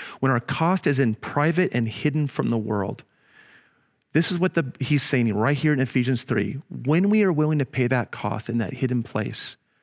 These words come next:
where nobody else sees it, get this, we are revealing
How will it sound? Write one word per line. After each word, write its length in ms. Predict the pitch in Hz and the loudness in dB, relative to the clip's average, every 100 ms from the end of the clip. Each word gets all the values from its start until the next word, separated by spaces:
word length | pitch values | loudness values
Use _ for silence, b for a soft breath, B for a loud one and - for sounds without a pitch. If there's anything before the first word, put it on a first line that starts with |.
| _ _ _ | _ _ _
where 120 | 113 | -2
nobody 520 | 120 131 160 170 180 | 0 2 2 2 0
else 220 | 175 160 | 0 0
sees 320 | - - 123 | -2 0 -2
it, 160 | 110 - _ _ _ _ _ | -4 -8 _ _ _ _ _
get 180 | - 131 | -4 0
this, 360 | 123 107 - - B B B B | 0 0 -2 -6 B B B B
we 200 | 135 139 | 4 4
are 180 | 131 120 | 4 2
revealing 840 | 113 104 107 139 156 110 95 107 | 2 0 0 2 4 2 0 -4